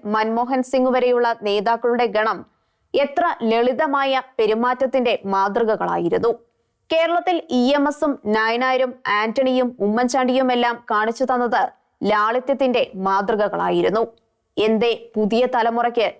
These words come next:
ഈ ഭാവം നഷ്ടപ്പെടുന്നു? ധാർഷ്ട്യം മുഖമുദ്രയാകുന്നു.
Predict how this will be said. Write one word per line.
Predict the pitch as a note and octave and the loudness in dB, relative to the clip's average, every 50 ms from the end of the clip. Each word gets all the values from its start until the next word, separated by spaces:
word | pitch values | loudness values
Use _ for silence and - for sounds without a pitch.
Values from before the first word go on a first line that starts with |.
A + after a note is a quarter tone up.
| - - | -6 -2
ഈ | G#3+ A3 G#3+ | 0 0 0
ഭാവം | F#3 F3 F#3+ G3 G3+ G3+ G#3 G3 G#3 F3+ - - F3 | 0 0 0 0 0 0 0 -2 -2 -6 -6 -8 -6
നഷ്ടപ്പെടുന്നു? | F3+ F3+ F#3+ - - - - - - - - F3 E3 G3+ A3+ - - _ _ _ _ _ _ _ - - | -4 -2 -2 -2 -4 -4 -6 -4 -4 -2 -2 0 2 2 0 0 -2 _ _ _ _ _ _ _ -4 -2
ധാർഷ്ട്യം | F#3+ A#3+ A#3+ A#3+ B3 B3 - - C#4 B3+ B3 B3+ - | 0 2 2 0 0 -4 -2 0 0 0 0 -2 -4
മുഖമുദ്രയാകുന്നു. | G#3 G#3 G3+ G3+ B3+ B3 A3+ A3+ G3 F#3+ F#3+ F#3 F#3+ F#3 E3+ - E3+ F3 F#3+ A3+ | -2 -2 0 0 0 0 0 0 0 0 0 0 0 0 -2 -2 -2 0 0 0